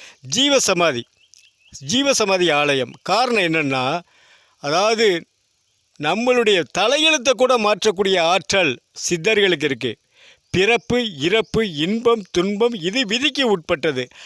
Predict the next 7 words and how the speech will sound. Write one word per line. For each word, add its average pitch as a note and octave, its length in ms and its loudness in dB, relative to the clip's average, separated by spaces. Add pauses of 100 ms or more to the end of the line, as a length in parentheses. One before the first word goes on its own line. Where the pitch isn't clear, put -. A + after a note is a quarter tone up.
(140)
அந்த D3 520 -2
விதியையும் G3+ 960 0 (320)
தன்னுடைய G3 600 0 (100)
தவ G#3 480 2
வலிமையினால் D3+ 760 0 (380)
மாற்றக்கூடிய E3+ 680 -2
சக்தி F#3 640 -6